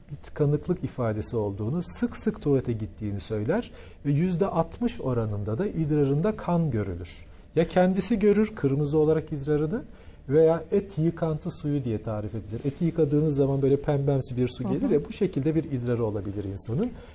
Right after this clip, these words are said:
Speaker 1: Veya idrar tahlilinde biz kanı tespit ederiz.
Speaker 2: Şimdi sohbetimizin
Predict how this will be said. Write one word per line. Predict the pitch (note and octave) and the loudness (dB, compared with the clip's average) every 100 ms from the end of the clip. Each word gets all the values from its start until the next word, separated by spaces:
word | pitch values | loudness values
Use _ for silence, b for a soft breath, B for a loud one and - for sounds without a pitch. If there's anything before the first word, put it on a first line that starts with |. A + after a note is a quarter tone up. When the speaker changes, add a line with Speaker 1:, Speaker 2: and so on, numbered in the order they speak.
| B F3+ | B 2
Speaker 1:
Veya | A#3+ A3 A3 | 4 6 4
idrar | F3+ F#3+ G3 - | 2 2 2 0
tahlilinde | C3+ C3+ B2+ F#3 F#3+ | -4 -2 -2 0 0
biz | F3+ - | -2 -4
kanı | - D3 D3+ | 0 0 2
tespit | A#2+ G2+ - - | -2 -4 -8 -10
ederiz. | F#2 F2+ - - - | -8 -10 -10 -10 -6
Speaker 2:
Şimdi | C4+ A#3+ | -4 -4
sohbetimizin | - C4 C4+ C4 C#4 C4 C4 C4+ | 0 0 0 -2 0 0 2 -2